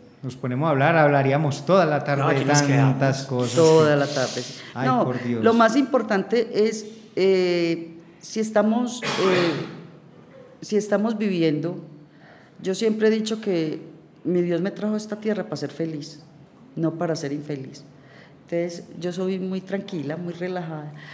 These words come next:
Speaker 3: Problemas tiene todo el mundo, pero hay que ser así. Eso algún día va a pasar, los arreglamos o no los arreglamos y ya.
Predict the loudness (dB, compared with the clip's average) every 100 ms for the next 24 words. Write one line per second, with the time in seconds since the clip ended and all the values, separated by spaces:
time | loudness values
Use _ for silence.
0 | 6 12 12 12 12 8 4 4 4 4
1 | 2 2 2 2 -2 -12 -18 -20 -20 -2
2 | 6 8 8 4 0 2 0 0 -6 -8
3 | -2 0 0 -2 -4 -6 -4 -4 -4 -4
4 | -6 -8 -6 -6 -8 -12 -16 -2 0 2
5 | 2 0 0 0 0 -4 -8 -16 -20 -12
6 | -8 -4 -2 -2 -2 -4 -6 -8 -10 -12
7 | -12 -10